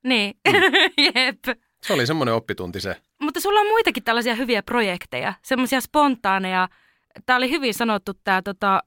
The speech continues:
Speaker 1: niinku riski. Et sä,
Speaker 2: Joo.
Speaker 1: sä, sä tykkäät tehdä semmosia riskiasioita.
Speaker 2: Joo, se on myös ehkä yksi huon-, niinku N S huono ominaisuus. No ei välttämättä aina huono, mutta <laughs> ehkä silleen yhdeksänkymmentäviisi pinnaa kerroista voi olla vähän huono.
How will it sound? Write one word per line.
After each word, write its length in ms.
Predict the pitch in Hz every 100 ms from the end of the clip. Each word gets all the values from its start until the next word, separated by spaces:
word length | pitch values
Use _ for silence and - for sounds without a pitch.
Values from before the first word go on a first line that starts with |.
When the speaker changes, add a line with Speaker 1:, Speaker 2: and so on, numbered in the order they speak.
| -
Speaker 1:
niinku 220 | 208 208
riski. 580 | 233 294 - - - 180 _ _
Et 120 | - 202
sä, 80 |
Speaker 2:
Joo. 220 | - 196 -
Speaker 1:
sä, 100 | 233
sä 80 | 233
tykkäät 280 | 294 294 277
tehdä 140 | 311
semmosia 280 | 254 226 226
riskiasioita. 1080 | 262 - - 185 - 185 180 185 202 190 208 _ _
Speaker 2:
Joo, 220 | 113 92 82 - 135
se 100 | 151
on 100 | 139
myös 180 | 123 120
ehkä 200 | 117 117
yksi 180 | 107 -
huon-, 260 | 98 98
niinku 220 | 98 92 -
N 120 | 92 90
S 80 |
huono 300 | 98 95 90
ominaisuus. 640 | 90 90 90 87 90 90 - _ _ _ _ _
No 140 | 139 123
ei 140 | 127 107
välttämättä 340 | 98 123 123
aina 180 | 151 127
huono, 300 | 127 127 120
mutta 320 | 117 120 131 123 _ - - -
<laughs> 460 | 190 - - -
ehkä 260 | 143 139 139
silleen 380 | 135 127 123 113 _ _ _ _ _
yhdeksänkymmentäviisi 880 | 127 123 117 117 110 - 113 104 95
pinnaa 380 | - 87 82 78
kerroista 440 | - 85 85 80 -
voi 160 | 87
olla 160 | 80 76
vähän 200 | 78 80
huono. 280 | 87 87